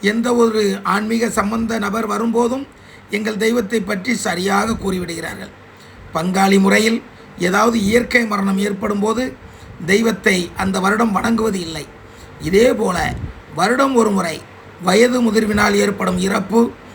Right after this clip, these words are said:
பங்காளி முறையில் அவர்களால் நாங்கள் வழிபட முடியவில்லை. இதற்கு தீர்வு இல்லையா? பூ கட்டி போட்டு பார்க்கும் போதும் எங்கள் அவ்வை வணங்கு உத்தரவு என்று கொடுத்தாலும், வணங்க உத்தரவு கொடுத்தாலும்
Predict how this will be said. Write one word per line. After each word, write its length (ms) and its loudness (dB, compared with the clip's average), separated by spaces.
பங்காளி 440 2
முறையில் 380 4
அவர்களால் 580 4
நாங்கள் 420 0
வழிபட 320 2
முடியவில்லை. 520 -4
இதற்கு 380 -4
தீர்வு 320 0
இல்லையா? 320 -4
பூ 180 2
கட்டி 300 2
போட்டு 360 0
பார்க்கும் 440 0
போதும் 260 4
எங்கள் 360 0
அவ்வை 240 2
வணங்கு 400 0
உத்தரவு 440 -2
என்று 280 0
கொடுத்தாலும், 520 2
வணங்க 420 2
உத்தரவு 500 2
கொடுத்தாலும் 560 2